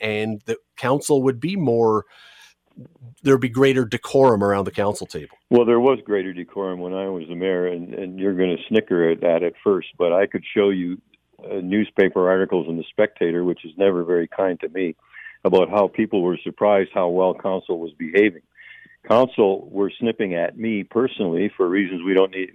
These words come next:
Speaker 2: to get into right now, but the Manning Institute did a review of our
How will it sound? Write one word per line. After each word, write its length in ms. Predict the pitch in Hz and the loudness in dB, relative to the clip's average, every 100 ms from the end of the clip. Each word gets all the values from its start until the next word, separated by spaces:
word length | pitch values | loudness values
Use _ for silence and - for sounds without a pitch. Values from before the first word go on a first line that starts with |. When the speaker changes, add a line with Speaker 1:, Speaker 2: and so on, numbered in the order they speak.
| - | -10
Speaker 2:
to 80 | 82 | -2
get 180 | 92 90 | 0 2
into 320 | 123 - 90 | 0 0 2
right 220 | 82 78 | 2 2
now, 240 | 80 78 - _ - - - - | -2 -4 -4 _ -20 -20 -14 2
but 200 | 98 95 | 2 4
the 80 | |
Manning 400 | 98 113 120 104 | 4 4 4 2
Institute 560 | 107 123 113 - 98 92 | 0 -2 -6 -4 -4 -2
did 120 | 95 | 0
a 60 | 92 | 0
review 560 | 92 82 101 120 104 - | 0 0 0 2 0 2
of 220 | 87 87 - - - - | 0 0 -8 -20 -20 0
our 240 | 101 120 | 4 4